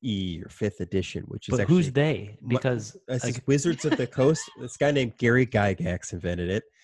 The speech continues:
Speaker 1: You're making me sound very nerdy, but he invented it in the seventies. He was very, very into rules and was like,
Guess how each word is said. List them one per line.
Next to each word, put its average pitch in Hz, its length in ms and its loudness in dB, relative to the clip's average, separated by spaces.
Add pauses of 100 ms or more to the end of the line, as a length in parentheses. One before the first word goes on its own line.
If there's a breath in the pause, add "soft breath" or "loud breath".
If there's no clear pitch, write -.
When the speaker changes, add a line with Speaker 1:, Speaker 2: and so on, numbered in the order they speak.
(160 soft breath)
Speaker 1:
You're 104 100 -8
making 113 260 0
me 101 80 -4
sound 92 300 -6
very 104 300 0
nerdy, 85 380 -6 (360 soft breath)
but 113 80 -6
he 127 80 2
invented 131 300 2
it 120 80 -2
in 117 40 -12
the 110 60 -10
seventies. 101 460 -2
He 95 80 -6
was 95 180 -6
very, 117 320 2
very 110 240 0
into 104 160 0
rules 95 440 0
and 95 60 -8
was 92 140 -10
like, 92 160 -4